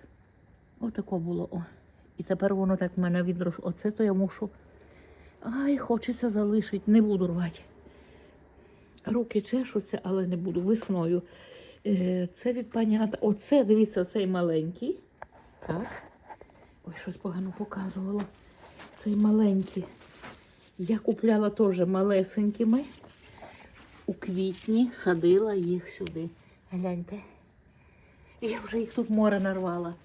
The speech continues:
Море. Бачите, обо-, обірвана геть. Отут теж рвала. М. Це чудо, що в цьому році посаджені.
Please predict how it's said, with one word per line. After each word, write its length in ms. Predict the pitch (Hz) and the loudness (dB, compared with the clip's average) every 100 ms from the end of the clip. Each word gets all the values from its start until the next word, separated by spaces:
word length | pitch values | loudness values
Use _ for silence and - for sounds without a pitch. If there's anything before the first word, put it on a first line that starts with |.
| - | -10
Море. 320 | 190 185 165 165 - - _ - - - _ - | -6 -4 -4 -8 -16 -20 _ -20 -20 -20 _ -4
Бачите, 400 | 185 196 - 180 | 2 2 2 -2
обо-, 440 | - 185 180 185 | 2 2 4 2
обірвана 560 | - 190 185 185 170 165 | 2 6 8 8 6 0
геть. 400 | 165 175 233 - - - - - | 2 2 2 -2 -16 -20 -20 -2
Отут 400 | - 190 196 185 | 0 2 2 2
теж 240 | 180 180 | 2 2
рвала. 520 | 214 214 226 240 262 247 - - - - - - - - - - - - - | 4 4 4 4 2 0 -6 -18 -20 -18 -18 -18 -20 -20 -20 -20 -20 -20 -6
М. 260 | 214 226 254 - - - - - - - - - - - - - _ | -2 -2 -4 -8 -20 -20 -20 -20 -20 -20 -20 -20 -20 -20 -20 -20 _
Це 180 | - 214 | -4 -4
чудо, 380 | 208 311 294 185 | 0 0 0 0
що 140 | - | -2
в 60 | 180 | -4
цьому 300 | - 214 214 | -2 0 0
році 240 | 214 214 | -2 -6
посаджені. 800 | 208 190 - 247 302 214 180 180 | -8 -10 -4 -4 -2 -2 0 -2